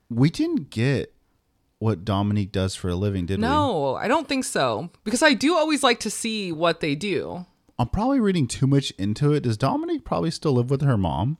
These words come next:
Speaker 2: No, 'cause they had, she had that apartment.
Speaker 1: Well, that's
Speaker 2: I
Speaker 1: true.
Speaker 2: can't
Speaker 1: She said she,
Speaker 2: imagine
Speaker 1: I
Speaker 2: her
Speaker 1: mean,
Speaker 2: living
Speaker 1: yeah,
Speaker 2: with her
Speaker 1: she
Speaker 2: mom in
Speaker 1: also
Speaker 2: that
Speaker 1: said she,
Speaker 2: apartment.
Speaker 1: like, "I call my mom all the time." It's like,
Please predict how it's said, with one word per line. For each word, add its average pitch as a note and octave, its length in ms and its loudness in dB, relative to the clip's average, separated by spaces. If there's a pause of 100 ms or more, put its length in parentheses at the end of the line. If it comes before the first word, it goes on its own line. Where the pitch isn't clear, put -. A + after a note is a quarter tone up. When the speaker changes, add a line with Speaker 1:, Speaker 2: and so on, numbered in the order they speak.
(140)
Speaker 2:
No, E3 400 0
'cause - 120 -10
they D4 80 2
had, C#4+ 160 4
she F4 120 -2
had E4 120 2
that A3 120 2
apartment. C3+ 520 -4 (340)
Speaker 1:
Well, E3+ 120 2
that's D#3+ 120 0
Speaker 2:
I - 60 2
Speaker 1:
true. - 80 4
Speaker 2:
can't - 20 2
Speaker 1:
She - 60 2
said A#3+ 100 4
she, F3+ 60 2
Speaker 2:
imagine D#3 220 4
Speaker 1:
I - 40 4
Speaker 2:
her C3 60 4
Speaker 1:
mean, B2 60 6
Speaker 2:
living A2+ 140 6
Speaker 1:
yeah, G#2 100 6
Speaker 2:
with G#2 80 2
her - 20 -4
Speaker 1:
she - 60 4
Speaker 2:
mom - 140 6
in B2+ 40 -4
Speaker 1:
also - 20 -2
Speaker 2:
that A#2+ 120 0
Speaker 1:
said G2+ 120 2
she, - 120 -4
Speaker 2:
apartment. - 80 -6
Speaker 1:
like, F#2+ 140 -2
"I F2+ 80 -2
call F#2+ 180 -6
my F2+ 80 -2
mom E2+ 180 -4
all D#2 160 -8
the - 60 -16
time." E2 180 -8
It's D#2+ 140 -14
like, E2 160 -8